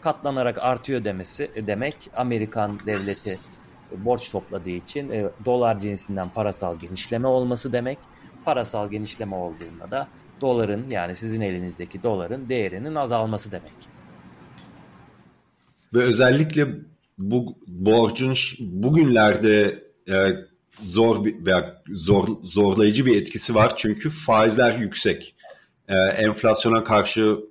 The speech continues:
Speaker 2: müdahale olması için fed faizleri dört buçuk, beş, yüzde be-, yüzde dört buçuk, yüzde beş, e, oranlarına yükseltti. Ve bu tabii ki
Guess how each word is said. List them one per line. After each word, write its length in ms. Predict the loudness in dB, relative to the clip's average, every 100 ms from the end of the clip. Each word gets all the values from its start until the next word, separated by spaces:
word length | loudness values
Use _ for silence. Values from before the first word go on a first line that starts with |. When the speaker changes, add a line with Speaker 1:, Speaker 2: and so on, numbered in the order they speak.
| _ _ -6
Speaker 2:
müdahale 580 | -2 2 4 6 6 4
olması 500 | 4 2 2 0 -2
için 280 | -2 -4
fed 360 | -4 2 2 2 -6 _ _ _ _ _
faizleri 720 | -2 4 6 4 4 2 2
dört 280 | 4 4 2
buçuk, 360 | -6 -8 -8 -2
beş, 500 | 2 2 2 -4 -4
yüzde 360 | -2 2 2 2
be-, 100 | 0
yüzde 320 | -2 0 2
dört 200 | 2 2
buçuk, 160 | -6 -4
yüzde 360 | -2 0 2
beş, 480 | 4 4 4 -2 -10 -10 0
e, 60 | 2 4 2 0 -4 -14 _ -4
oranlarına 600 | 2 4 4 4 4 4
yükseltti. 720 | 2 2 2 2 2 0 -2 -4 -18 -20 -20 _ _ 0
Ve 200 | 4 4 2 -8 _ _
bu 240 | -12 -6 0
tabii 340 | 2 2 0
ki 480 | 0 2 2 0